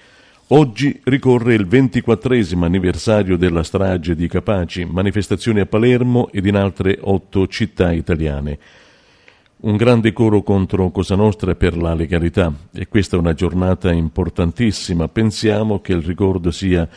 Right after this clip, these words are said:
il primo passo nella lotta contro la mafia,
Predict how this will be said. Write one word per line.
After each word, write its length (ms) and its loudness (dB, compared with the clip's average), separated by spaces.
il 180 -4
primo 320 0
passo 440 -2
nella 220 -4
lotta 380 -4
contro 440 -6
la 120 -4
mafia, 420 0